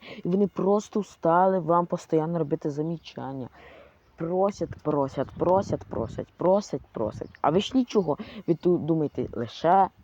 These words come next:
про себе. Ви нічого не хочете зробити, ні-, нічого не помочь. Е, і тому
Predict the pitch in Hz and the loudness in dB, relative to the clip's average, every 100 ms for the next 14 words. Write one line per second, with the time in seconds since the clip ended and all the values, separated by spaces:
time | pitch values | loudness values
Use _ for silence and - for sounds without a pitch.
0 | - - 127 - _ - - - - - | -16 -4 -4 -4 _ -20 -14 -12 -12 -16
1 | _ _ _ - 147 175 180 202 226 220 | _ _ _ -6 -2 -2 -4 -4 -2 -2
2 | - 196 - - 180 180 151 - 117 110 | -4 -6 -8 -14 -8 -4 -4 -6 -8 -8
3 | - 147 147 - 175 190 180 190 190 160 | -6 -6 -4 -4 -6 -4 -4 -4 -4 -6
4 | - - - - - _ _ _ _ - | -10 -20 -20 -20 -20 _ _ _ _ -2
5 | 156 160 151 - - _ _ - 180 240 | 2 4 2 -2 -20 _ _ -4 -2 2
6 | 262 262 254 233 196 | 4 4 2 2 -2